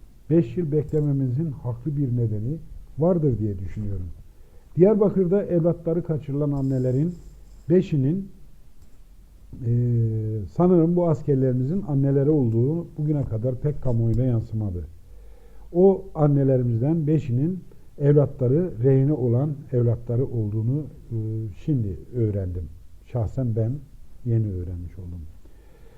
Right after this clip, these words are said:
Her ne kadar rehinelerin kurtarılması görevinin asıl iktidarın sorumluluğunda olduğu bir gerçek ise de muhalefet bu konuda ne gibi girişim yapmıştır? Bir çaba göstermiş midir?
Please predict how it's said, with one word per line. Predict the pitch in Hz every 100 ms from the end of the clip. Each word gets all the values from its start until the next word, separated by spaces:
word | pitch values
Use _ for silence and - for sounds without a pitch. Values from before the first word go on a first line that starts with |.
| -
Her | - 233
ne | 240 190
kadar | 202 202
rehinelerin | 196 180 170 170 160 147 139 160
kurtarılması | - 147 117 143 143 139 143 120 - 143
görevinin | 123 131 131 127 151 -
asıl | 160 147 202 214 170 135
iktidarın | 123 - 127 139 156
sorumluluğunda | 139 135 120 117 113
olduğu | 117 120 117 127 120 110 - - - - - 131
bir | 139
gerçek | 123 131 120 - 196 135
ise | 120 113 95
de | 95 - - - - - - - - - - - -
muhalefet | 131 175 208 190 202 202
bu | 196
konuda | - 180 160 175
ne | 139 143
gibi | 151 139
girişim | 120 110 87 117
yapmıştır? | 110 98 - 107 - 107 85 - - - - - -
Bir | 196
çaba | - 165 175
göstermiş | 160 139 117 135 120 120 -
midir? | 107 101 117 107 131 160